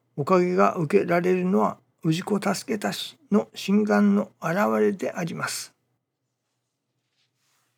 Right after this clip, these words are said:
神様、助けてください。というその願い、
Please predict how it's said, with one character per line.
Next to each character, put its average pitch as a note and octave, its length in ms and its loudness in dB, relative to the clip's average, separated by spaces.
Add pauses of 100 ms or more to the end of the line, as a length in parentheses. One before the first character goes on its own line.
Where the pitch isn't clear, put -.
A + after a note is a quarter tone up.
(2250)
神 C#3+ 240 0
様、 C#3+ 260 0 (460)
助 - 360 -2
け G#2 100 -2
て - 20 -6
く - 80 -10
だ - 120 -2
さ - 160 -4
い。 - 120 -16 (2250)
と G#3 300 2 (100)
い F#3 120 6
う F3+ 260 6 (160)
そ - 220 2
の A3+ 400 2 (100)
願 D3 360 2
い、 - 40 -8